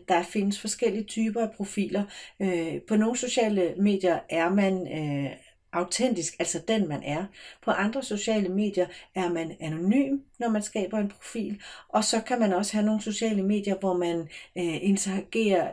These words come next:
gennem en avatar, altså skaber en, en, øh, en repræsentation af sig selv. Man kan også have fokus på at arbejde med blog,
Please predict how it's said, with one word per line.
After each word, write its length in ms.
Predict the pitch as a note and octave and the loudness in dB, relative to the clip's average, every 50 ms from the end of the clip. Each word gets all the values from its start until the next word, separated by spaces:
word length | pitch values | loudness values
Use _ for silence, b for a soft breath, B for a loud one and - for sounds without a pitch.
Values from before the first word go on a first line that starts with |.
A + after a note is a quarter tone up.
| - - | -6 -2
gennem 320 | - G#3+ G#3 G3+ F#3+ F3 D3 | 0 2 2 2 2 0 -2
en 180 | - E3 E3 - - | -4 -6 -6 -4 -2
avatar, 560 | D#3 E3 F#3+ G3+ G3 - F#3 D#3+ C#3 - - - | -2 -2 -2 -2 -2 -2 -2 -2 -2 -4 -4 -8
altså 200 | G3 - - - | -10 -8 -4 -4
skaber 480 | - - - G#3+ G3 F3+ - D#3 D3 - - - | -4 -2 2 2 2 2 2 0 -4 -6 -6 -6
en, 220 | F3 E3 D#3+ D3 B B B B B B | -4 -4 -4 -6 B B B B B B
en, 300 | - E3 D#3+ D3+ C#3+ C#3+ | -10 -8 -4 -4 -2 -2
øh, 240 | C#3+ C#3 B2+ B2+ C3 C3+ C3+ C3+ C#3 D#3 D3+ G3+ - - _ - | -2 -2 -4 -4 -6 -8 -8 -8 -8 -8 -6 -8 -8 -8 _ -10
en 180 | D#3 D#3 E3+ | -8 -2 -2
repræsentation 800 | E3+ E3+ - - F#3 F3 - - - D#3 D3 - C4+ C#4 C4+ A3+ D3 - - _ - | -2 0 0 -2 -4 -2 -4 -6 -6 -4 2 6 8 8 8 6 4 0 -6 _ -6
af 100 | D3+ D3 | -4 -4
sig 140 | - - | -4 -4
selv. 200 | - - A2+ - - - _ _ _ _ _ _ _ B B B B B B B B B B B B B B B _ _ - | -4 -4 -6 -8 -14 -18 _ _ _ _ _ _ _ B B B B B B B B B B B B B B B _ _ 0
Man 160 | A3+ A#3+ A#3+ | 2 2 6
kan 120 | B3 B3+ | 8 8
også 220 | G#3 A3 C4 - D#4+ | 8 8 8 6 4
have 80 | D#4 | 6
fokus 260 | - C#4 C4+ C4+ C#4+ - | 8 8 8 8 4 4
på 100 | - C#4+ | 4 4
at 60 | - | 4
arbejde 400 | F#3 G#3 A#3 A#3 B3 B3 B3 B3 | 4 2 2 2 2 4 2 0
med 80 | B3 A#3+ - | -2 0 4
blog, 260 | G#3+ A3 A#3+ C4 - | 8 8 8 8 6